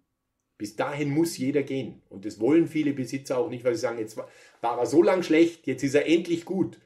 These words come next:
Und jetzt riskiere ich das wieder, ich bin doch nicht wahnsinnig. Aber das ist die einzige Art, zuverlässig rauszufinden, dass es tatsächlich das Futter war.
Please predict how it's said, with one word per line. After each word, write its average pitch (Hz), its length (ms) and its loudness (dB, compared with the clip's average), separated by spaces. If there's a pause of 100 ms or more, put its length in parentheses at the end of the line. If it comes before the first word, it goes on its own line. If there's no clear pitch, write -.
(280)
Und 110 140 -8
jetzt 131 220 -2
riskiere 143 360 6
ich 139 120 2
das 120 180 -4
wieder, 165 220 4
ich 104 120 -8
bin 131 140 -2
doch 120 100 0
nicht 117 180 -6
wahnsinnig. 127 460 -4 (360)
Aber 120 220 -4
das 139 180 -4
ist 143 180 -6
die - 180 -14
einzige 185 600 -6
Art, 143 320 -8
zuverlässig 180 720 -6
rauszufinden, 151 800 -4
dass 135 180 -12
es 131 140 -14
tatsächlich 98 520 -14
das - 40 -20
Futter 82 220 -18
war. 71 200 -20